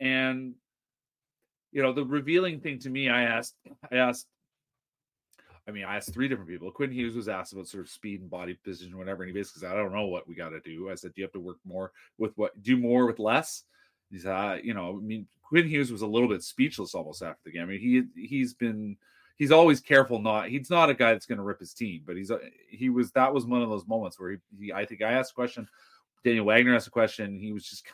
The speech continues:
kinda without an answer, uh, in the moment, and asked Pettersson the same kind of thing, and he was, he basically, "Yes, but,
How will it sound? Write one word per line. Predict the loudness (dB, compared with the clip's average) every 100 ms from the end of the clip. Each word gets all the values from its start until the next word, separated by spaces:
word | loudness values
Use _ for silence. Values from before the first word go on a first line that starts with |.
| -10
kinda | -4 0 0 2
without | 4 6 6
an | 6
answer, | 2 0 -2 -8 -14 -16 _ _ _ _ _ -4
uh, |
in | -2 -2
the | -2
moment, | 0 0 0 -8 -12
and | -14 -14 _ -10
asked | -4 -4 0
Pettersson | 4 4 2 -6
the |
same | -6 -4 -4
kind | -6
of | -8
thing, | -4 -4 -4
and | -6
he | -6
was, | -6 -8 -14 -20 _ -20 -20 _ _ -16
he | 2
basically, | 6 6 4 -2 -2 -4
"Yes, | 0 0 0 -4 -8
but, | -8